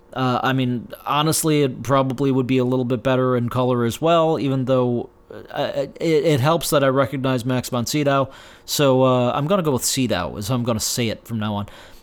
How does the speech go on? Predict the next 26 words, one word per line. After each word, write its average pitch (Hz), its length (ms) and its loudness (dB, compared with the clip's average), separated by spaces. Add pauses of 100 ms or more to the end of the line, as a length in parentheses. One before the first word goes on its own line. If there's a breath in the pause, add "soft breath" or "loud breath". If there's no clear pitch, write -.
(140)
It 147 180 2
helps 156 320 2
that 156 100 2
I 139 60 6
wa-, 135 200 0
that 135 280 0
I 135 60 2
recognize 127 520 0
Max 120 220 -4
von 117 180 -2
Sydow, 110 420 -2 (420 loud breath)
uh, 123 560 0
so 123 400 2
I 127 160 0
was 120 200 0
able 120 220 -2
to 117 60 -4
keep 120 220 -4
track 123 280 -2
of 117 60 -2
the 117 60 -4
characters 120 560 -2
a 117 40 -4
little 113 160 -2
bit 113 200 -4
better. 113 340 -4